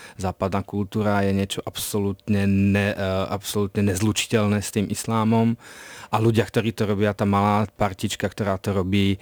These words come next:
naozaj každý deň vlastne vystavuje svoje životy. To je naozaj úplne iný pocit. Predsa len tá, predsa len tá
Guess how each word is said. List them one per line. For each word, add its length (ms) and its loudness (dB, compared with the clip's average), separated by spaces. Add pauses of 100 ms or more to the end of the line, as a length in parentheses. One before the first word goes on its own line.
(300)
naozaj 460 0
každý 380 -2
deň 200 0
vlastne 320 -4
vystavuje 760 0 (320)
svoje 500 2
životy. 380 -2
To 80 -4
je 160 0 (100)
naozaj 540 0
úplne 320 -2
iný 160 0
pocit. 400 -6 (160)
Predsa 320 0
len 160 2
tá, 240 2
predsa 400 -2
len 80 0
tá 480 0